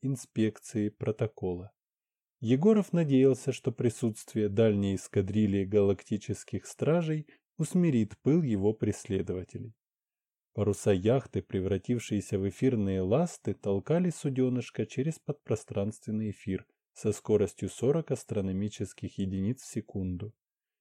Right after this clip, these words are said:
Яхты вроде Гамаюнова плавают вдвое медленнее обычных судов. Гелиображник возница Леонида не в состоянии надолго и слишком глубоко нырять,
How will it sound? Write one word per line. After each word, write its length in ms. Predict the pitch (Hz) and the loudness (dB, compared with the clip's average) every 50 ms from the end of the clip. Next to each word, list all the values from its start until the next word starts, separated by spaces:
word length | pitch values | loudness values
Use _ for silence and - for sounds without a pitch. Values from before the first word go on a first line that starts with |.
| _ _ _ _ - | _ _ _ _ -2
Яхты 480 | 123 160 180 165 - - - 170 165 | 2 2 2 2 0 -2 0 0 0
вроде 460 | 156 147 143 151 160 165 160 147 156 | 0 -2 -2 -2 0 0 0 0 0
Гамаюнова 720 | 143 143 160 160 160 170 180 208 214 185 139 117 98 101 98 | -2 0 0 0 0 2 2 4 4 4 4 4 2 2 0
плавают 540 | - - - 180 202 202 185 180 175 165 151 | 0 0 0 0 2 2 2 0 0 0 0
вдвое 400 | 151 151 156 175 190 185 175 170 | -2 -2 -2 0 0 0 0 0
медленнее 560 | 170 175 180 165 117 104 104 98 95 95 95 | 0 2 2 2 2 0 0 0 0 -2 -2
обычных 500 | 92 90 95 98 - - - - 95 - | -2 -2 -4 -4 -6 -6 -8 -8 -8 -8
судов. 400 | - - 110 95 92 98 90 - _ _ _ _ _ _ _ _ _ _ _ _ _ | -6 -6 -4 -2 -2 -2 -4 -4 _ _ _ _ _ _ _ _ _ _ _ _ _
Гелиображник 1040 | - 107 123 107 113 113 110 101 101 117 127 135 139 120 110 110 104 98 - - - _ _ - | -2 2 4 4 6 6 4 4 4 6 6 6 6 4 2 0 0 -2 -2 -6 -16 _ _ -6
возница 600 | - 107 110 101 110 117 120 120 110 - - 110 | -2 0 2 2 4 2 2 2 0 0 -2 0
Леонида 640 | 101 107 107 104 107 127 170 196 165 113 104 107 117 _ | 2 4 4 4 4 4 2 2 2 2 0 -2 -4 _
не 120 | - 127 151 | -6 -6 -4
в 60 | - | -4
состоянии 840 | - 180 160 - - 185 185 180 175 160 131 107 101 98 98 95 | -2 -2 -2 -2 0 0 2 4 4 4 4 2 0 0 -2 -2
надолго 580 | 95 98 98 95 95 117 143 175 170 139 113 104 | -2 -2 -2 0 2 4 4 4 4 2 2 0
и 200 | - - 120 101 | -2 -2 -4 -8
слишком 500 | - - 117 117 110 - - - 107 104 | -4 -2 0 0 0 -2 -4 -4 -4 -2
глубоко 480 | 98 104 101 98 95 101 95 - 151 151 | 0 0 0 2 0 0 0 0 -2 0
нырять, 480 | 139 131 113 104 98 92 92 - _ | 0 2 2 2 2 0 0 -4 _